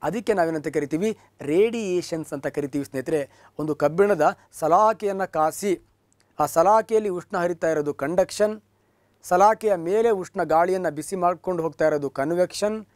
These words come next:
ಅದ್ರ ಮೇಲೆ ನೀರು ಹಾಕಿದ್ರೆ ನೀರು ಸ್ವಯಂಕ್ ಅಂತ ಆವಿಯಾಗಿ ಹೋಗೋದು ಕನ್ವೆಕ್ಷನ್. ಆ ಕಬ್ಬಿಣದ ಸಲಾಕೆಯ ಕೆಳಗಡೆ ಉಷ್ಣ ಬರ್ತಕ್ಕಂಥದ್ದು, that is the radiations. ಯಾಕೆಂದ್ರೆ ಗಾಳಿ ಬಿಸಿ ಆದ್ಮೇಲೆ ಮೇಲಕ್ಕೆ ಹೋಗ್ಬಿಡತ್ತೆ, ಅದು ಮೇಲಕ್ಕೆ ಹೋಗ್ತಾ ಇದ್ರೂ ಉಷ್ಣ ಕೆಳಕ್ಕೆ ಬರ್ತಾ ಇದೆ ಅಂದ್ರೆ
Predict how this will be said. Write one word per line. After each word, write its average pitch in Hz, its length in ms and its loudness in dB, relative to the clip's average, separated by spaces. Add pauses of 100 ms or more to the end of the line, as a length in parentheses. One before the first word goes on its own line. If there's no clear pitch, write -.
(340)
ಅದ್ರ 180 180 4
ಮೇಲೆ 202 160 2
ನೀರು 220 220 0
ಹಾಕಿದ್ರೆ 196 280 -2
ನೀರು 185 200 2
ಸ್ವಯಂಕ್ 247 520 0
ಅಂತ 214 140 0
ಆವಿಯಾಗಿ 190 500 2
ಹೋಗೋದು 165 360 -4
ಕನ್ವೆಕ್ಷನ್. 180 720 -2 (420)
ಆ 139 100 -2
ಕಬ್ಬಿಣದ 165 640 2 (220)
ಸಲಾಕೆಯ 214 800 2
ಕೆಳಗಡೆ 185 360 0
ಉಷ್ಣ 165 300 -4
ಬರ್ತಕ್ಕಂಥದ್ದು, 156 840 -2 (320)
that 135 120 -4
is 143 120 -6
the 202 100 4
radiations. 143 800 -4
ಯಾಕೆಂದ್ರೆ 160 800 2 (120)
ಗಾಳಿ 143 360 2
ಬಿಸಿ 170 320 -4
ಆದ್ಮೇಲೆ 175 340 2
ಮೇಲಕ್ಕೆ 180 400 -2
ಹೋಗ್ಬಿಡತ್ತೆ, 147 760 -4
ಅದು 147 140 -4
ಮೇಲಕ್ಕೆ 202 360 2
ಹೋಗ್ತಾ 220 220 0
ಇದ್ರೂ 240 260 2 (220)
ಉಷ್ಣ 196 280 -6
ಕೆಳಕ್ಕೆ 185 400 -2
ಬರ್ತಾ 165 280 0
ಇದೆ 147 160 0
ಅಂದ್ರೆ 160 500 -2